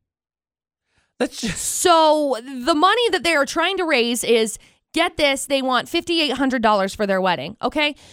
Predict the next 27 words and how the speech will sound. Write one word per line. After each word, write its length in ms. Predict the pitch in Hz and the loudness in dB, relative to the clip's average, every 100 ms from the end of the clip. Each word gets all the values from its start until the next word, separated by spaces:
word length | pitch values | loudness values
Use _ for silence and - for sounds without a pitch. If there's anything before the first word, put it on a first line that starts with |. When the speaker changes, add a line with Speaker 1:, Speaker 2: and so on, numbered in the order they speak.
| - | -10
Speaker 2:
Fifty-eight 440 | - 427 415 415 359 | -2 0 2 2 2
hundred 300 | 359 370 302 | 0 0 0
dollars, 540 | 311 311 311 311 302 - | 4 4 2 0 -4 -10
sure. 600 | - - 370 349 330 320 - | -8 -4 -2 0 2 2 0
Is 160 | 320 | -2
it 120 | 294 302 | 0 2
more 160 | 330 | 2
than 100 | 320 | 2
I 100 | 294 | 0
would 160 | 285 254 | 0 -2
spend 200 | - 269 | -2 -2
at 80 | 247 | 0
a 40 | |
wedding? 420 | 233 226 226 220 - _ | 2 2 2 -2 -6 _
Probably. 880 | - - 185 220 233 220 233 233 233 - - _ _ _ | -20 -4 2 2 2 2 0 2 -2 -6 -20 _ _ _
But 680 | - 202 285 254 262 - - - _ | -6 2 4 4 0 -4 -6 -8 _
fifty-eight 400 | 320 320 311 277 | -6 -4 -2 -2
hundred 240 | 269 285 277 | -2 -4 0
dollars 460 | 269 262 254 262 - | 2 2 0 -2 -8
to 100 | 311 | -6
each 280 | 262 262 - | -4 -4 -2
their 180 | 247 226 | 0 2
own, 220 | 208 208 | 2 0
whatever. 600 | - 233 240 220 185 - _ _ _ | 0 2 4 2 0 -4 _ _ _
They 320 | 214 349 440 381 | -2 2 2 2
have 220 | 359 320 - | 2 0 2
only, 580 | 311 370 370 381 381 | 2 2 -2 -4 -6